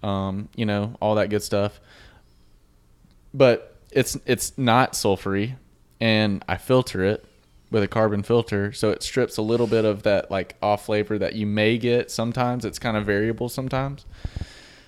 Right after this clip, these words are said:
So, but, but going back to that, like, kinda rustic style that I'm, like, kinda trying to push towards, you know, I'm,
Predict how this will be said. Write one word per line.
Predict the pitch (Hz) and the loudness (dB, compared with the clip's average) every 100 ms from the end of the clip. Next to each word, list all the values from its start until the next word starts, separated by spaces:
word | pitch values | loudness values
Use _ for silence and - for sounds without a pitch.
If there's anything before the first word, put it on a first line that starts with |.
| - _ | -20 _
So, | - 135 127 | 6 8 10
but, | 117 110 - - | 8 6 4 2
but | 123 120 | 2 4
going | 127 123 | 2 4
back | 120 113 | 2 2
to | - | 0
that, | 123 113 - | -2 -2 0
like, | 110 101 - - - | 0 -2 -6 -18 -6
kinda | 123 113 | -2 -2
rustic | 104 110 107 - 113 107 - _ | 0 0 0 -2 0 -2 -4 _
style | - - 101 104 107 | -8 -2 2 2 2
that | 107 | -2
I'm, | 107 | -2
like, | 104 101 98 - - - - | -4 -6 -8 -14 -16 -16 -4
kinda | 117 107 101 | -2 -2 -4
trying | - 110 107 | -2 -2 -2
to | |
push | - 113 117 | 0 0 0
towards, | - 131 127 123 - - | -4 -2 -2 -2 -8 -6
you | 123 | -2
know, | 113 | 0
I'm, | 101 110 | -2 -6